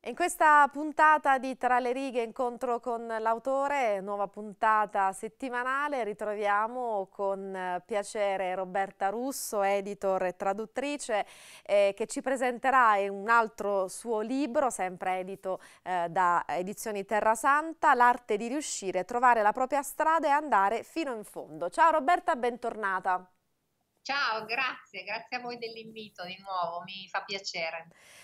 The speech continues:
Speaker 1: Allora, ci siamo lasciati con, eh, l'arte di camminare, ci ha dato davvero dei consigli e delle dritte importanti. Eh, in questo libro parli di riuscire. Beh, posso chiederti che significato dai alla parola riuscire?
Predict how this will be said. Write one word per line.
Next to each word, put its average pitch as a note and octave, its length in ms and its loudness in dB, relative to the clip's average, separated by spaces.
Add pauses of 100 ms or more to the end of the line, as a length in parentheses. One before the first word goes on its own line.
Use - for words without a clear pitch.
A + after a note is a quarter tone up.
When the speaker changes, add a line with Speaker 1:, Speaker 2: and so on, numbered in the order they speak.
(100)
Speaker 1:
Allora, C4 360 6
ci A#3+ 160 -6
siamo E4 540 4
lasciati D#4+ 800 6
con, B3 440 0
eh, A3+ 280 0 (240)
l'arte B3 600 6
di A#3+ 120 -4
camminare, A#3+ 680 2
ci - 100 -16
ha F3 40 -8
dato G#3 220 0
davvero A3+ 340 0
dei A3 160 -2
consigli A#3+ 840 -6
e G3+ 100 0
delle G3+ 260 -2
dritte G3+ 380 -4
importanti. F#3 1040 -2 (360)
Eh, A3+ 200 4
in A#3 80 -6
questo E4+ 320 -2
libro F#4 340 0
parli C4 480 4
di G#3 220 -6
riuscire. A3 800 -2
Beh, E4+ 100 2
posso F#4 280 -4
chiederti G#4 420 -2
che B3+ 120 -4
significato B3 840 0
dai G#3 280 4
alla F3+ 200 2
parola G3 400 0
riuscire? E3+ 840 -12